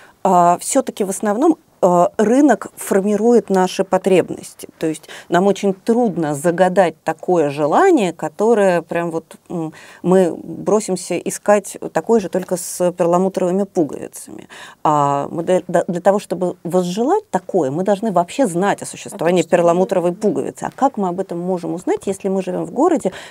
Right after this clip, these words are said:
Speaker 1: где один книжный магазин «Читай город»,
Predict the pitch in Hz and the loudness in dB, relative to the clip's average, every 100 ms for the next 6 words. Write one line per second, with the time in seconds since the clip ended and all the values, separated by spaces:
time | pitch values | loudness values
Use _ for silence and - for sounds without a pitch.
0 | - 180 175 190 175 - - 175 175 196 | -8 -4 0 2 2 -2 0 2 2 -4
1 | 156 175 160 160 160 160 175 175 156 - | -4 -4 -4 -4 -6 0 0 0 -6 -8
2 | - 160 156 156 415 - | -6 -6 -4 2 2 2